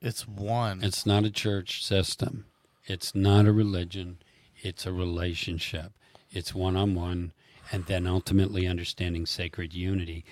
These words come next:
Speaker 2: and what it means to live in love,
Speaker 1: Mm.
Speaker 2: unconditional love.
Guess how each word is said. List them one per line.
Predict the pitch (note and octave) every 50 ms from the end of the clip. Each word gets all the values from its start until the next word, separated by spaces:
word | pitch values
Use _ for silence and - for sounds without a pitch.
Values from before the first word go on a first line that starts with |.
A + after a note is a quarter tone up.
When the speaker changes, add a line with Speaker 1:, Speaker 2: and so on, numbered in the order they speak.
| - - _ -
Speaker 2:
and | F#2 F#2 F#2
what | G2 G2
it | G2 G#2
means | G2 F#2+ F#2 -
to | - - F2+
live | F2 F#2 F2+ E2+ E2+
in | E2 D#2+
love, | D#2+ D#2 D#2 C#2+ - - - _ _ _ -
Speaker 1:
Mm. | A#2+ A#2+ A#2 A2+ A2 G#2 G2+ G2+ G2+ - _ -
Speaker 2:
unconditional | - A#2 A2 G2 - F#2+ F2 E2+ F#2 F2 - - F2+ F2 E2 E2
love. | E2+ E2+ E2 E2